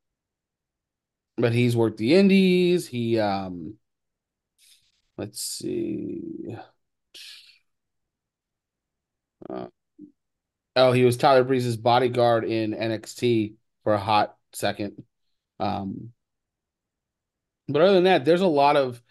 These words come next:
I think with the way that M L W shoots and records and how they do, like, matches and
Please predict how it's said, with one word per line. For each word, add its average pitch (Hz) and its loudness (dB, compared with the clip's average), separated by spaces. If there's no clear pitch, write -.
I 131 -2
think 208 -8
with 143 2
the 139 -2
way 127 2
that 135 -4
M 131 -4
L 127 -2
W 117 -6
shoots 127 -6
and 120 -4
records 123 -4
and 113 -2
how 110 -4
they 113 -2
do, 110 -2
like, 101 -6
matches 104 -6
and 95 -10